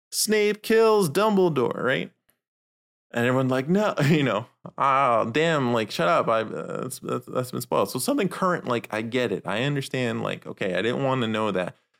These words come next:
But people make too big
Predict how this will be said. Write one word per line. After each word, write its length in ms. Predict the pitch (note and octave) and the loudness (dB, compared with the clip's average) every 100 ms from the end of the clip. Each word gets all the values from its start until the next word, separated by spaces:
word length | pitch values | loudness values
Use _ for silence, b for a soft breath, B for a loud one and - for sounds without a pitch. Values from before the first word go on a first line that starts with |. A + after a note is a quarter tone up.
| _ | _
But 240 | - D#3 - _ _ _ _ _ _ - | -2 -2 -4 _ _ _ _ _ _ -6
people 260 | F#3+ F#3+ F#3+ | -2 0 2
make 360 | F3 D#3 - _ | 2 -2 -6 _
too 680 | - - F3+ F3+ F3+ F3+ E3+ _ - A2+ G#2 | -10 -4 0 2 2 0 -4 _ -20 -20 -2
big 340 | D3+ D3+ C#3+ | 2 2 2